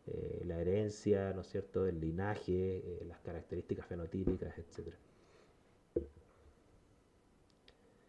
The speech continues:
Entonces, eh, aquí tengo una frase, ¿no es cierto?, de Crick,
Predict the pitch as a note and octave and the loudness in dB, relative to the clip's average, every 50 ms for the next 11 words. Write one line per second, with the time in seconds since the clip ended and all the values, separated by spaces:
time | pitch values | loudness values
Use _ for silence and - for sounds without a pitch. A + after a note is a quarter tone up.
0 | - - - _ _ - - - - - - _ - - _ - A2+ - - - | -20 -20 -20 _ _ -20 -20 -20 -20 -20 -20 _ -20 -20 _ -6 -6 4 8 10
1 | C3+ G#2+ - - F#2 E2+ - - - - - - - - - - A#2+ G#2+ G2 G2 | 10 10 8 6 0 -2 -2 -6 -12 -12 -12 -12 -12 -12 -6 4 8 10 10 12
2 | G2 F#2+ F#2+ F#2 F#2 F2+ F2+ F2 F2 F2 F2 E2+ E2+ E2+ E2+ E2+ E2+ E2+ E2+ E2 | 12 12 12 10 10 10 10 8 8 6 6 4 4 4 2 2 2 2 2 2
3 | D#2+ D#2 C#2 C#2 - - - - - - - - - - - - - - - - | 2 0 0 -2 -4 -8 -16 -20 -20 -20 -20 -20 -20 -20 -20 -20 -20 -20 -20 -20
4 | - - - - - - - B2 - - A2+ G2 - A2 - C3 B2+ C#3 C3+ C3+ | -20 -20 -20 -20 -18 -4 -2 -2 2 4 2 6 6 6 6 10 10 10 10 10
5 | C#3 B2 - C#3+ C#3 A#2+ - - G2 - - A2 - - G#2 G2 F#2+ - A2 C3 | 6 4 4 2 2 2 2 0 0 2 2 2 6 8 8 8 8 8 6 6
6 | - - - | 4 2 -8